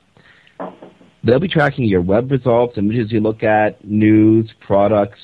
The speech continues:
sponsored links, anything video, maps, blogs that you look at, uh, books that you peruse, searches you conduct, all that sort of, pretty much, you know,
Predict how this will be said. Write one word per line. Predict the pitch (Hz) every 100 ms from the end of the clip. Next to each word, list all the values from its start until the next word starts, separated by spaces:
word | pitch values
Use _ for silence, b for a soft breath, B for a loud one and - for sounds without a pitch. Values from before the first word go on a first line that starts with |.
| -
sponsored | - 107 110 110 95
links, | 98 101 104 -
anything | 92 101 98 90
video, | 101 104 107 104
maps, | 104 95 101 104 - - - - -
blogs | 98 104 107
that | 110 113
you | 107
look | 107 107
at, | 101 101 98 -
uh, | 90 87 87 85 b b b _
books | 120 120 -
that | 113
you | 104 110
peruse, | 120 113 107 107 107 107 -
searches | 110 110 110 107
you | 113
conduct, | 113 107 107 101 110 -
all | - 156
that | 170 -
sort | 143 127
of, |
pretty | - 277
much, | 285 -
you |
know, | 180